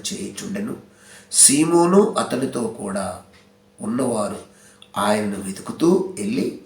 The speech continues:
ఆయనను కనుగొని అందరూ నిన్ను వెతుకుచున్నారని ఆయనతో చెప్పగా, ఆయన, 'ఇతర సమీప గ్రామాలలోను నేను ప్రకటించున్నట్లు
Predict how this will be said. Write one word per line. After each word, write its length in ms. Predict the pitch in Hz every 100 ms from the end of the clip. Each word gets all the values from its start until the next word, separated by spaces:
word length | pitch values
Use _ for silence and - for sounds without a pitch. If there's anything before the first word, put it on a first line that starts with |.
| - - _ -
ఆయనను 840 | 110 156 208 214 135 117 135 156 - - _ _ _ -
కనుగొని 680 | 151 202 208 175 131 135 - -
అందరూ 640 | 110 127 165 202 208 - - - - _ -
నిన్ను 580 | 113 131 160 160 151 -
వెతుకుచున్నారని 1080 | 98 101 202 202 185 156 143 127 117 113 107 - -
ఆయనతో 680 | 98 104 107 113 107 107 - - _ _ -
చెప్పగా, 540 | 107 - 98 - - - _ -
ఆయన, 360 | 101 107 101 - - _ _ _ _ _ _ _ _ _ _ _ -
'ఇతర 540 | 131 131 190 131 127 - - -
సమీప 520 | - - 156 190 214 202
గ్రామాలలోను 1040 | 156 139 127 120 113 107 104 98 113 - - - - _ _ -
నేను 480 | 110 110 104 101 98 -
ప్రకటించున్నట్లు 1120 | 104 120 - 123 - 104 101 - 127 127